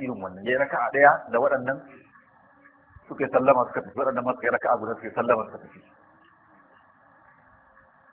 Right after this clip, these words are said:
Abu Dawud ya fito, ya fito da hadisi daga Ibn Umar daga Zaid ibn Thabit. Qala Zaid, "Kanat, kanat lil qaumi rak'atun, rak'atun wa lin nabi rak'atayn." Wato annabi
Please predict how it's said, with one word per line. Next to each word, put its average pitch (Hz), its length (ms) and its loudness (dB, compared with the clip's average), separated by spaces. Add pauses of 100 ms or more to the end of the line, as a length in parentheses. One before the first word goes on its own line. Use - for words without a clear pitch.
(640)
Abu 175 260 2
Dawud 170 320 10
ya 151 160 10
fito, 147 220 -8
ya 151 160 8
fito 170 160 -6
da 151 80 4
hadisi 131 400 0
daga 120 180 -4
Ibn 139 220 -8
Umar 139 240 0
daga 113 180 -2
Zaid 143 180 -4
ibn 143 280 -8
Thabit. 135 320 6 (500)
Qala 143 240 8
Zaid, 143 240 -2
"Kanat, 160 300 6 (220)
kanat 180 280 8 (120)
lil 139 160 -8
qaumi 160 260 4
rak'atun, 160 520 -2 (420)
rak'atun 151 460 0
wa 120 80 -4
lin 123 160 -8
nabi 151 500 -6 (480)
rak'atayn." 110 540 -6 (800)
Wato 113 220 -2
annabi 156 400 2